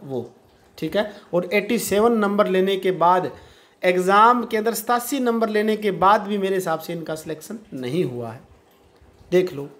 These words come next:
ठीक है, चलिए और चेक करते हैं। यहाँ पर मैंने काफ़ी जो है वो स्क्रीनशॉट ले रखे हैं, ये भी काफ़ी बढ़िया नंबर है इनके भी। तिरासी नंबर इन्होंने लिए हैं एग्जाम के अंदर, रिटन एग्जाम के अंदर। पाँच नंबर इनको गवर्नमेंट, अ, जो नो जॉब, नो जॉब के वो मिले हैं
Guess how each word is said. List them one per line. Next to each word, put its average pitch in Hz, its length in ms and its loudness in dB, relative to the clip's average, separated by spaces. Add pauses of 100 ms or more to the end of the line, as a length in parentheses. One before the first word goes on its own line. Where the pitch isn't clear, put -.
(240)
ठीक 185 200 -4
है, 214 320 -6 (460)
चलिए 170 400 -4
और 214 160 4
चेक 208 280 -2
करते 185 260 -2
हैं। 214 180 -2
यहाँ 160 340 -2
पर 226 60 2
मैंने 226 200 2
काफ़ी 226 340 -2
जो 214 140 0
है 196 80 2
वो 214 120 2
स्क्रीनशॉट 202 500 -4
ले 170 120 -2
रखे 160 220 -10
हैं, 254 180 -10 (520)
ये 196 200 2
भी 262 140 4
काफ़ी 247 300 4
बढ़िया 233 260 2
नंबर 226 280 0
है 220 80 2
इनके 220 260 -2
भी। 226 200 -8 (380)
तिरासी 240 420 2
नंबर 226 280 0
इन्होंने 190 320 0
लिए 202 160 -4
हैं 208 200 -6
एग्जाम 175 500 -4
के 165 120 -10
अंदर, 143 180 -8
रिटन 175 300 -2
एग्जाम 156 400 0
के 139 100 -14
अंदर। 127 180 -16 (580)
पाँच 247 320 6
नंबर 226 300 -2
इनको 202 240 -4
गवर्नमेंट, 175 440 -6
अ, 175 360 -4
जो 160 140 -4
नो 185 200 0
जॉब, 185 500 0
नो 185 240 -2
जॉब 190 220 0
के 190 140 -2
वो 185 140 2
मिले 202 240 0
हैं 208 280 -4